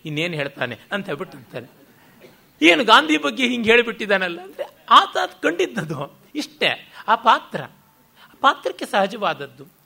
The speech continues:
ಮತ್ತು ಇವರು ಪ್ರೀತಿಯ ಪ್ರವಾಹದಲ್ಲಿದ್ದಾರೆ, ಅವ್ರು ಹಾಗೇ ಇರ್ತಾರೆ, ಇನ್ಯಾವ ರೀತಿಯಲ್ಲೂ ಇರೋದಿಲ್ಲ. ಇಡೀ ನಾಟಕದಲ್ಲಿ ಆ ಥರದ ಸೂಚನೆ ಬರ್ತಾ ಹೋಗುತ್ತದೆ, ಅದನ್ನು ನಾವು ಗಮನಿಸಬೇಕು. ಇದನ್ನ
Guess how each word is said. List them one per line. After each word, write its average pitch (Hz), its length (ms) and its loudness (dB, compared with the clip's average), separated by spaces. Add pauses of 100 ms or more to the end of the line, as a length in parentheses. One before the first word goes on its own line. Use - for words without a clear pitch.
(380)
ಮತ್ತು - 460 -4 (240)
ಇವರು 175 480 -8 (160)
ಪ್ರೀತಿಯ 226 400 -8
ಪ್ರವಾಹದಲ್ಲಿದ್ದಾರೆ, 170 1120 -2 (600)
ಅವ್ರು 226 180 -4
ಹಾಗೇ 240 340 -2
ಇರ್ತಾರೆ, 202 580 -4 (580)
ಇನ್ಯಾವ 254 340 2
ರೀತಿಯಲ್ಲೂ 254 420 -8
ಇರೋದಿಲ್ಲ. 143 520 -8 (220)
ಇಡೀ 339 220 -2
ನಾಟಕದಲ್ಲಿ 240 540 -4
ಆ 196 40 -4
ಥರದ 208 220 -10
ಸೂಚನೆ 240 380 -12
ಬರ್ತಾ 156 320 -10
ಹೋಗುತ್ತದೆ, 127 580 -12 (160)
ಅದನ್ನು 226 240 -10
ನಾವು 156 200 -4
ಗಮನಿಸಬೇಕು. 131 640 -14 (2750)
ಇದನ್ನ 220 280 -2